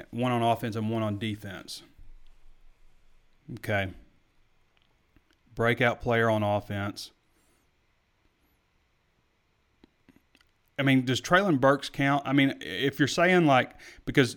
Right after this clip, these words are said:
Treylon didn't have a touchdown last year, he had, like, thirty catches or something,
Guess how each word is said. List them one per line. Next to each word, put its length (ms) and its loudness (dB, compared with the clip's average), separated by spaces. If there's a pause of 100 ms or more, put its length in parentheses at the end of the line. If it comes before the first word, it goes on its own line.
(160)
Treylon 580 2
didn't 180 2
have 120 0
a 20 -6
touchdown 460 -2
last 300 0
year, 80 2
he 40 2
had, 80 0
like, 200 -6
thirty 200 0
catches 400 -4
or 60 -4
something, 500 -6